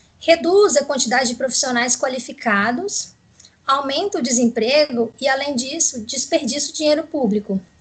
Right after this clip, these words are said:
pois as obras realizadas nos governos anteriores, os equipamentos e produtos adquiridos se tornarão obsoletas, obsoletos e deteriorados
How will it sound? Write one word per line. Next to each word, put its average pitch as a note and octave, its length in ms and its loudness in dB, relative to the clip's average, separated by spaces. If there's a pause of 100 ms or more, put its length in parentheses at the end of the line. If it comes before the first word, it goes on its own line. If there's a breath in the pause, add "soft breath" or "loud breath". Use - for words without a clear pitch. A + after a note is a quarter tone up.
(400 soft breath)
pois B3 240 6
as B3 220 6
obras B3+ 300 4
realizadas A3 500 6
nos A3 160 2
governos A3 400 4
anteriores, B3 1000 4 (280 loud breath)
os A#3 140 0
equipamentos A#3+ 840 2
e A#3 60 0
produtos A3+ 460 -2
adquiridos A3 920 0 (220)
se B3+ 160 -10
tornarão C4 640 2
obsoletas, C4+ 1300 2
obsoletos C4 760 0
e D4+ 60 0
deteriorados C#4+ 1080 4